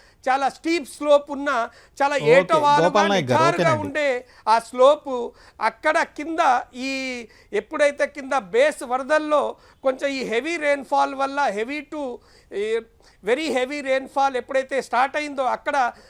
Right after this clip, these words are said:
Speaker 1: బేస్ అనేది స్టెబిలిటీ కోల్పోవడం వల్ల సడన్గా జరిగిన ఈ
Speaker 2: ఓకే.
Speaker 1: పరిణామం.
Speaker 2: సరేనండి.
Speaker 1: దీనికి చాలా విప-, ముందు శ-, మనకు అలర్ట్‌నెస్ ఉంటాయి,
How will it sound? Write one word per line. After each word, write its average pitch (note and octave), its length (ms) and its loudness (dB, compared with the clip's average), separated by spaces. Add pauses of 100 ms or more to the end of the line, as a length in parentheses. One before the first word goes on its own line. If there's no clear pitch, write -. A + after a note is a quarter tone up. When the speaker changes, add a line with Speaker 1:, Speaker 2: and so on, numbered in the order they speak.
(100)
Speaker 1:
బేస్ A#3 460 4
అనేది D4 380 -6
స్టెబిలిటీ D#4 500 -8
కోల్పోవడం C4 640 -6
వల్ల B3 360 0 (240)
సడన్గా D#4 520 -4
జరిగిన C4+ 600 -6 (280)
ఈ F#3 60 -4
Speaker 2:
ఓకే. F3 180 2
Speaker 1:
పరిణామం. B3+ 480 -4
Speaker 2:
సరేనండి. E3+ 420 2
Speaker 1:
దీనికి C#4+ 260 -6
చాలా D4 440 0
విప-, C4+ 300 -10
ముందు C4+ 360 -6
శ-, A3+ 220 -6 (320)
మనకు A#3+ 240 -4
అలర్ట్‌నెస్ C4+ 640 0
ఉంటాయి, C4+ 480 -2